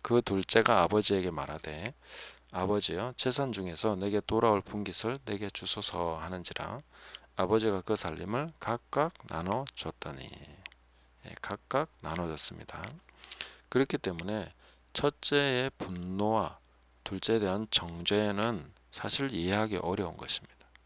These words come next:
자기도 받아놓고 왜 그렇게 얘기하는 것입니까?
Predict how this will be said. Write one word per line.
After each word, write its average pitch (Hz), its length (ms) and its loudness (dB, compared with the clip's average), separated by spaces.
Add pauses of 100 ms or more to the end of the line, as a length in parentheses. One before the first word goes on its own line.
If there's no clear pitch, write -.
(480)
자기도 120 400 0
받아놓고 95 840 -2 (720)
왜 95 240 2
그렇게 95 380 -4
얘기하는 78 340 -6
것입니까? - 640 -8